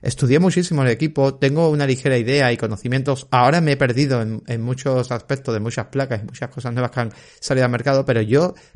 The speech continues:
pagué un incremento porque me montaran el equipo. ¿Por qué quiero que me monten el equipo?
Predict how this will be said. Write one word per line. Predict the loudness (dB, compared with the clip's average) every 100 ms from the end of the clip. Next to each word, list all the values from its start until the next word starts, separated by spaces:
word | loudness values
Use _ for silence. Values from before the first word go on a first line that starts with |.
| -2
pagué | 0 4 4 2 0
un | 0
incremento | 0 0 0 0 0 -2 -4 _ _
porque | 0 0 2
me | 0
montaran | 0 0 0 0
el |
equipo. | 0 -2 -2 -6 -8 -2
¿Por | 0
qué | 0 0
quiero | 0
que | 0
me | 0
monten | 0 0
el | -2
equipo? | -2 -4 -4